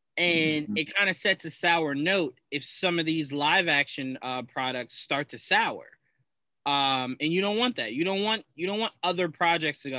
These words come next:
Speaker 1: "Eh, maybe we don't, we don't greenlight this 'cause Mortal Kombat didn't do well." Like, no, no, no, no, no.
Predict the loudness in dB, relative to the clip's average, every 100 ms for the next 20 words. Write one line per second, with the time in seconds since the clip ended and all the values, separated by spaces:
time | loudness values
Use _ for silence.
0 | -6 -4 -4 -2 0 2 0 0 -2 -6
1 | -6 -4 -4 -2 0 0 -2 -4 -4 -8
2 | -8 -14 -14 -8 -4 -4 -6 -8 -6 -6
3 | -6 -10 -12 -12 -12 -14 -20 -18 -10 -4
4 | -2 -2 -4 -6 -6 -6 -6 -6 -8